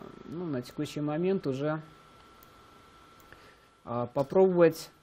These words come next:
взять отработку текущего уровня. Напомню, что уровни достаточно условные, да.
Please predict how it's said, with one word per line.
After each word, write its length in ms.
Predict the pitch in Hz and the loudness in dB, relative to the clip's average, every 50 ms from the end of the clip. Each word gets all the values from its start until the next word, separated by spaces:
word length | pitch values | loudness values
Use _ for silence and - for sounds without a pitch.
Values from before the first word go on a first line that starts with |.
| _ - - | _ -20 -20
взять 400 | 139 - 135 147 165 175 165 - | -14 -8 -2 0 0 0 0 -2
отработку 680 | 156 - - - - 151 151 165 170 - - - 151 139 131 - - - - _ _ _ - - | -4 -2 2 0 0 2 2 0 -2 -2 -4 -8 -8 -8 -8 -10 -14 -20 -20 _ _ _ -14 -12
текущего 540 | - 147 - - 160 156 - - - 135 135 | -12 -10 -4 -2 -2 -2 -2 -2 0 0 2
уровня. 540 | 147 165 196 226 233 220 185 185 170 160 151 | 2 2 0 0 0 0 0 2 0 0 0
Напомню, 380 | 151 147 - - 165 151 143 | -2 -2 -2 -2 -2 -2 -2
что 180 | - - - 156 | -6 -6 -4 -2
уровни 400 | 160 156 156 147 135 135 127 123 | 0 2 2 2 2 2 0 -2
достаточно 720 | 123 135 139 - - 170 151 135 - - - 175 170 175 | -2 -2 -4 -4 -2 -4 -4 -4 -4 -8 -6 -4 -2 -2
условные, 640 | 190 185 - - 233 247 262 254 226 214 196 165 147 | -2 -4 -4 -8 -4 -2 -2 0 0 0 0 -2 -2
да. 260 | 139 160 175 202 208 | -2 -2 -4 -4 -6